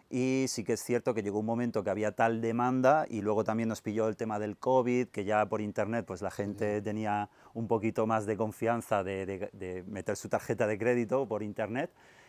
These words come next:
Speaker 1: Y ya ahí, pues, también nos formamos en temas de marketing online y, bueno, y un poco de inversiones, un poco en general, todo esto que la pandemia nos hizo a todos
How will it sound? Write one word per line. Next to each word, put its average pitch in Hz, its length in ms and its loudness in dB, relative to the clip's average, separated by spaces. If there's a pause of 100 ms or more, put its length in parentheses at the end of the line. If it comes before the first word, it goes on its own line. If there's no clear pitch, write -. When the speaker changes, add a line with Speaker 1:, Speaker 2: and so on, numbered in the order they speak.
(140)
Speaker 1:
Y 123 60 -2
ya 123 200 6
ahí, 131 260 6
pues, 113 260 0
también 110 240 -2
nos 110 100 -4
formamos 113 380 -2
en 113 80 -4
temas 104 300 -2
de 107 120 0
marketing 107 420 -2
online 135 800 0
y, 98 760 -4
bueno, 101 300 -6
y 98 40 -8
un 95 120 -8
poco 104 280 -6
de 101 60 -6
inversiones, 104 480 -6
un 95 60 -12
poco 104 160 -6
en 104 80 -4
general, 101 400 -2
todo 101 180 -2
esto 101 220 -4
que 104 180 -2
la 101 140 -2
pandemia 104 560 -4
nos 98 240 -10
hizo 101 240 -2
a 101 60 0
todos 101 420 -4